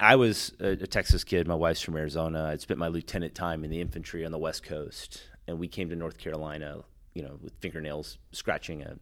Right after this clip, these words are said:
a path all the way out here because we just didn't know. And, uh, the first weekend, we, we went on a bu-, buddy's boat. We went to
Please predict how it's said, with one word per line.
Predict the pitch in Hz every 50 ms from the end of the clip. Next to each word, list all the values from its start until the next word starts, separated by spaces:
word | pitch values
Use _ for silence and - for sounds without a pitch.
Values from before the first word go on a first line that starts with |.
| -
a | - -
path | - - 82 78 - -
all | 78 78
the | 78
way | 73 73 76
out | 80 87 80 76
here | 78 71 73 76
because | - - - 78 76
we | 78
just | 76 73 71 -
didn't | 80 - 69 69
know. | 73 73 71 - 76 - - - - - - - - - - - -
And, | - 80 78 76 76 76 76 76 - - -
uh, | 82 78 76 76 76
the | 76 80
first | - - 104 87 - -
weekend, | 92 80 - 85 80 78 76 76 73 - - -
we, | 82 80 76 76 73 71 69 - -
we | - 87
went | 78 82 80 78 - - -
on | 85 82 80
a |
bu-, | 78 76 - - -
buddy's | 90 87 78 76 -
boat. | - 113 107 101 98 - - -
We | 90 80
went | 78 78 76 -
to | - 78 76 76 76